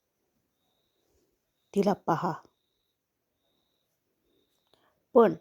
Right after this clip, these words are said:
लक्षात ठेवा, ती तुम्ही नाही.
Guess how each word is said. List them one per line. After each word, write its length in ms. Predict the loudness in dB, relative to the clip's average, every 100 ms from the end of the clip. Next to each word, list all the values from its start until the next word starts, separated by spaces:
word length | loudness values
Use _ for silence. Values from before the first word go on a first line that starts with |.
| _
लक्षात 360 | -8 -8 -6 -8
ठेवा, 380 | -8 -12 -12 -12 -20 _ _ _ _ _ _ _ _ _ _ _ _
ती 160 | -6 -6 -8 _ 2
तुम्ही 280 | 2 2 0
नाही. 400 | 0 -2 -10